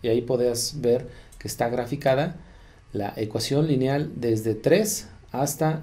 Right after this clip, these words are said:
menos dos o de menos dos hasta tres. Y esta recta corta el eje de X en menos cuatro. Aquí podemos ver esa ecuación. Si quiero cambiar valores, pues lo puedo hacer aquí.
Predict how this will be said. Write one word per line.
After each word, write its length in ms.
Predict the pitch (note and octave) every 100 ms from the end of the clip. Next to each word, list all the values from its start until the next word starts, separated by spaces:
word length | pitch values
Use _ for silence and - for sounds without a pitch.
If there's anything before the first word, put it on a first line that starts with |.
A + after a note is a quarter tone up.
| -
menos 320 | B2 A#2+ G#2+
dos 220 | F#2 -
o 100 | -
de 100 | F#2+
menos 260 | F#2 F2+ F2+
dos 200 | F2+ F2
hasta 240 | - D3
tres. 380 | D3 D3 D3+ - - - - - - - -
Y 140 | G#2+
esta 240 | G#2 - B2+
recta 400 | A#2+ A#2 C3 B2+
corta 280 | G#2 -
el 100 | G#2+
eje 220 | G#2 G#2+ G#2
de 120 | -
X 540 | A2+ G#2 B2 B2 -
en 100 | G#2+
menos 240 | G#2 A2 -
cuatro. 300 | E3+ F3 - - - - - - -
Aquí 200 | A2+ C#3+
podemos 440 | D#3 E3+ E3+ E3
ver 240 | D#3 D#3+ D#3
esa 400 | C#3+ C#3 D3+ D3+
ecuación. 640 | B2 A#2 A#2+ - D#3+ D#3 - - - - - - - - - - - - - - - - - - - - - -
Si 160 | -
quiero 260 | G#2+ A#2 A2+
cambiar 300 | A2+ A2 A#2
valores, 400 | C#3 C#3 C3+ E3
pues 300 | A#2+ C#3 -
lo 180 | A2 G2+
puedo 200 | G#2+ G2+
hacer 240 | - G2
aquí. 220 | F#2+ -